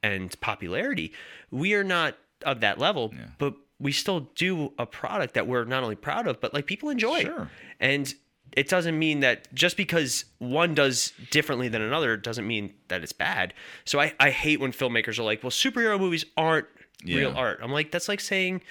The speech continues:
Speaker 1: we had the same argument with graphic novels aren't real books.
Speaker 2: Right.
Speaker 1: Of course they are.
Speaker 2: And I,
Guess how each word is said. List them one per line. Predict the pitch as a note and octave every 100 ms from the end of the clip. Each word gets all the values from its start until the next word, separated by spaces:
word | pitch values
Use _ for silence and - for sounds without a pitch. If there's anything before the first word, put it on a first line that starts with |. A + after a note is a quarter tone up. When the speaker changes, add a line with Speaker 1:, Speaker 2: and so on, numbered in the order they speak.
| - - -
Speaker 1:
we | D3+ E3+
had | F#3
the | F#3+
same | G3+ F#3+
argument | G3 F#3+ F#3+ E3
with | E3 - -
graphic | A#2 D3 D#3+
novels | F3 E3 D#3
aren't | E3+ D3+
real | F#3
books. | D3 C#4 - -
Speaker 2:
Right. | D#2+ D2+
Speaker 1:
Of | -
course | - F#4 F4+
they | G3+ C#3
are. | C#2+ - - - - _
Speaker 2:
And | C#3+ D3
I, | C3+